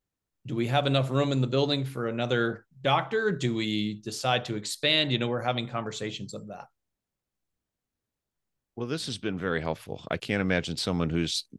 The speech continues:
Speaker 2: considering opening a practice or maybe even in the first few years, or even just, I, I think some of these are time-tested principles that if you've been doing this for twenty years, and even if you just want to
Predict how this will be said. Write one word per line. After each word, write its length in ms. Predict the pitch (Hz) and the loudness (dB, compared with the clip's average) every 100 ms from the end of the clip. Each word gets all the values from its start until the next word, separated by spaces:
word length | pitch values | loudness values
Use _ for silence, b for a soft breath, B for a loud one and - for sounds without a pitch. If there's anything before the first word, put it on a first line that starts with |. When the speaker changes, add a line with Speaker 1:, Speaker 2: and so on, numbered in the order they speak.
| - | -2
Speaker 2:
considering 760 | 113 - 156 160 156 135 123 120 | 0 2 6 8 10 8 6 6
opening 320 | 117 117 113 | 4 4 2
a 60 | |
practice 520 | 98 107 98 - 98 107 | 4 4 4 2 -2 2
or 60 | |
maybe 240 | 101 113 107 | 4 4 4
even 200 | 98 98 | 2 0
in 80 | |
the 60 | 92 | -2
first 280 | - 98 - | -2 -2 0
few 120 | 95 | 0
years, 440 | 85 95 95 87 | 4 4 4 2
or 60 | 92 | 2
even 240 | 117 117 | 4 2
just, 320 | 87 110 - - | 2 2 0 2
I, 140 | 101 - | 2 4
I 80 | 113 | 2
think 180 | 123 113 | 2 0
some 220 | - 131 | 0 0
of 80 | 113 | 0
these 160 | 98 | 0
are 80 | 95 | -2
time-tested 840 | - - 98 98 - 92 - 85 - | -4 0 2 2 0 -2 0 -4 0
principles 580 | 90 92 78 76 78 87 | 0 0 0 0 0 0
that 140 | 76 | 0
if 100 | 76 | 2
you've 120 | 95 | 0
been 140 | 85 73 | 0 0
doing 240 | 87 85 | 0 2
this 140 | 80 | 0
for 140 | - - | -4 -6
twenty 320 | - 87 73 | -2 0 2
years, 500 | 80 101 82 76 - B B B B B - | 2 4 4 2 -2 B B B B B -2
and 100 | 92 | 2
even 220 | 98 92 | 4 2
if 100 | 85 | 0
you 120 | 95 | 0
just 220 | 90 90 | 0 0
want 240 | 90 87 - | 0 -2 0
to 280 | 82 76 | 2 2